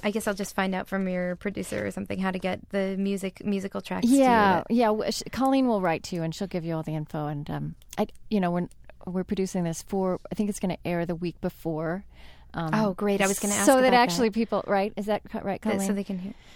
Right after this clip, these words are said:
Speaker 1: Oh, that's
Speaker 2: We've got
Speaker 1: great.
Speaker 2: it, <laughs> we've got it timed so that people who are actually observing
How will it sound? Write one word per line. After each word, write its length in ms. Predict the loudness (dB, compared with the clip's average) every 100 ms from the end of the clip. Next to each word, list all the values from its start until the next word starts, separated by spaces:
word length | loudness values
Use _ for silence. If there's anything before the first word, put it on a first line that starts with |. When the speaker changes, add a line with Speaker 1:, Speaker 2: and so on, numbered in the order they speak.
| -10 -2
Speaker 1:
Oh, 60 |
that's 100 | 4
Speaker 2:
We've 160 | 4 6
got 180 | 6 8
Speaker 1:
great. 160 | 6
Speaker 2:
it, 20 |
<laughs> 200 | 6 6
we've 140 | 4 4
got 200 | 6 6
it 140 | 4
timed 400 | 2 4 4 2
so 140 | 2 2
that 120 | 4
people 200 | 0 4
who 60 | 4
are 100 | 4
actually 380 | 2 0 -2 0
observing 840 | 0 -2 2 2 2 -2 -2